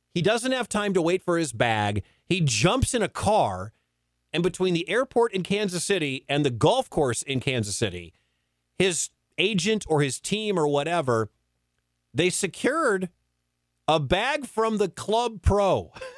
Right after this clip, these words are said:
They secured shoes from the gift shop, the, the pro shop. They secured a glove as well so he could get out of the car and get onto the tee box. Listen to what, this is him getting out of the car and head,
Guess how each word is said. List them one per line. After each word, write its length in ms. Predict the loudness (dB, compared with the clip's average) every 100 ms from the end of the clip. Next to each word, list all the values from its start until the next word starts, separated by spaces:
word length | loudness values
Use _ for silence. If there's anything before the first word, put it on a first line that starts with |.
| -20 -20 -20 _ _ _
They 140 | 0
secured 480 | 0 -4 0 0 0
shoes 720 | -2 2 4 4 0 -2 -6 -12 _ _ _
from 280 | _ 0 2
the 340 | 2 2 0 -6 -10
gift 240 | -2 -2 0
shop, 340 | -2 -2 0
the, 120 | -2
the 160 | 0 0
pro 240 | 2 2
shop. 400 | 2 -2 -4 -10 _ _ _ _ _ _ _ _
They 100 | -2
secured 540 | -2 -6 -6 -2 -2 -2
a 60 |
glove 580 | -6 0 2 4 2 -2 _ _ _
as 240 | 0 0 0
well 420 | 0 2 0 -4 _ _
so 180 | 0
he 100 | 0
could 160 | -2 -4
get 160 | -6 -2
out 200 | -2 0
of 80 | -2
the 80 | -2
car 600 | 0 2 2 0 -2 -8 _ _ _
and 140 | -2 2
get 200 | 0 0
onto 320 | 0 0 2 0
the 140 | 0
tee 180 | -2 0
box. 300 | 2 0 -4 _ _
Listen 420 | 0 0 0 -2
to 80 | 0
what, 180 | 0 0
this 240 | -2 -2
is 140 | -4 -4
him 340 | -2 0 0
getting 260 | -2 -2 -2
out 160 | -2
of 60 | -2
the 60 |
car 440 | -2 0 2 2 0 _ _
and 120 | -4
head, 300 | -2 0 -2